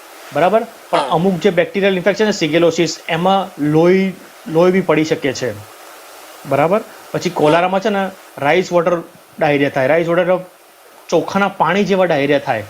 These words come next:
Speaker 1: અને એ બહુ
Speaker 2: હમ.
Speaker 1: ઘાતક બની શકે છે. જ્યારે શરીરનું બહુ બધું પાણી અને જે ઇલેક્ટ્રોલાઇટ છે, મી-, શરીરમાં જે મીઠાનું
Speaker 2: હમ.
Speaker 1: પ્રમાણ હોય છે, એ ઓછું થઈ જાય, તો એ બહુ ઘાતક બની શકે છે જીવ માટે, કેમ કે એમાં બી પી ઓછું થઈ જાય,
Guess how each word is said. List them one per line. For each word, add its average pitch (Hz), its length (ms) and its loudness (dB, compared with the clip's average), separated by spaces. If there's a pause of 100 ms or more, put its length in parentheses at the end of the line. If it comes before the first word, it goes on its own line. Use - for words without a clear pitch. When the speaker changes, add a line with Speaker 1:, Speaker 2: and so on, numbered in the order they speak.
(880)
Speaker 1:
અને 160 160 0
એ 180 40 4
બહુ 190 240 4
Speaker 2:
હમ. 202 280 -2 (300)
Speaker 1:
ઘાતક 147 300 -2
બની 180 200 -2
શકે 160 240 0
છે. 226 120 2
જ્યારે 175 380 2
શરીરનું 180 520 -2 (680)
બહુ 180 160 4
બધું 190 280 2
પાણી 175 360 0
અને 190 120 0
જે 180 160 2
ઇલેક્ટ્રોલાઇટ 175 500 0
છે, 165 280 0 (600)
મી-, 170 200 -6 (180)
શરીરમાં 165 320 2
જે 165 100 2
મીઠાનું 156 360 0
Speaker 2:
હમ. 165 40 -10
Speaker 1:
પ્રમાણ 160 280 0
હોય 170 160 2
છે, 165 260 -2
એ - 40 -6
ઓછું 160 340 -2
થઈ 175 160 2
જાય, 139 220 2 (680)
તો 165 80 0
એ 165 80 4
બહુ 170 140 2
ઘાતક 165 320 -2
બની 151 240 -4
શકે 135 260 -2
છે 170 160 0 (960)
જીવ 147 160 2
માટે, 160 240 2
કેમ 147 200 -2
કે 156 80 -2
એમાં 151 260 -2
બી 147 120 2
પી 170 160 -2
ઓછું 170 260 2
થઈ 160 180 2
જાય, 147 200 -2